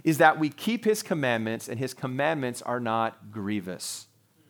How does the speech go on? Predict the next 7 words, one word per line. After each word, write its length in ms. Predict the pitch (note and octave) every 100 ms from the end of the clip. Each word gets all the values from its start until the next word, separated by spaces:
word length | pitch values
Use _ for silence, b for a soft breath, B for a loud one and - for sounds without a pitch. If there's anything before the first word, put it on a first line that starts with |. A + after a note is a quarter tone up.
| _ _ _ _ _ _ _ _ _ _ _ _ _ _ b b
Now, 180 | D#3+
can 400 | D#3 - G3+ G#3
we 100 | A#3
respond 640 | A#3 G#3+ - G3+ F#3 A3+ G#3+
like 160 | G3
Simon 340 | - F3+ F3+ G#3+
responds? 680 | G3+ - G3+ A#3 D4 -